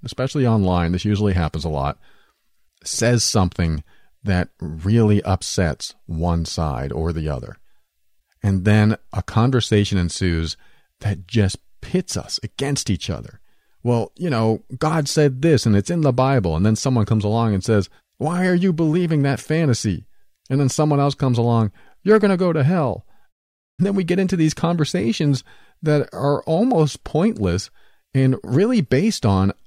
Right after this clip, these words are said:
our belief that we are being personally attacked. I'll tell you what,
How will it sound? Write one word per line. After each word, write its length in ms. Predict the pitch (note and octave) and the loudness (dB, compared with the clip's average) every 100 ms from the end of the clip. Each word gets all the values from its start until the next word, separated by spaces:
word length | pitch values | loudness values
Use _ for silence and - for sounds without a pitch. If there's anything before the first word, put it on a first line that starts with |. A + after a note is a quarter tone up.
| - | -12
our 340 | B2 D#3+ G#3+ F3+ | -4 -2 0 2
belief 600 | C#3 B2 A#2+ D#3+ B2+ - | 2 2 2 0 -2 -2
that 280 | A2+ G#2 - | 0 0 -2
we 400 | G2+ G#2+ D#3 E3 | -8 -4 -2 0
are 140 | C#3 | 0
being 600 | A2 A#2+ B2+ G2+ F2 F2 - - - - | 0 2 2 2 2 -2 -6 -20 -20 -20
personally 960 | - F#3+ F3+ - E3+ D#3+ D3+ D3 C#3 - - | -10 -4 -2 0 0 0 0 0 -4 -8 -4
attacked. 760 | G2+ - A2 F#2 C2 - - _ _ _ _ _ _ _ _ | -4 0 0 2 -2 -10 -20 _ _ _ _ _ _ _ _
I'll 100 | A2 | -6
tell 180 | - F#3+ | -2 2
you 100 | D3 | 2
what, 240 | A2+ D2 | 2 0